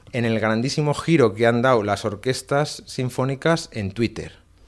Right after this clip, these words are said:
Y la gran importancia que han, porque ven que eso era necesario. Y en dos años, en tres años que, que, que lleva ahora mismo ese ranking, hemos visto que ha aumentado muchísimo.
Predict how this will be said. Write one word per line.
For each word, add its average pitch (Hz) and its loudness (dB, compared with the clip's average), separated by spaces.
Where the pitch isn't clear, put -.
Y 98 -10
la 92 -8
gran 107 -2
importancia 123 0
que 113 0
han, 120 -2
porque 98 -6
ven 123 -2
que 92 -4
eso 127 -4
era 110 -6
necesario. 131 2
Y 104 -4
en 101 -4
dos 120 0
años, 135 4
en 110 -4
tres 143 2
años 147 2
que, 139 -2
que, 127 -6
que 131 -2
lleva 135 -2
ahora 131 -4
mismo 139 -6
ese 135 0
ranking, 160 2
hemos 117 -4
visto 139 0
que 107 0
ha 104 -2
aumentado 120 0
muchísimo. 107 -4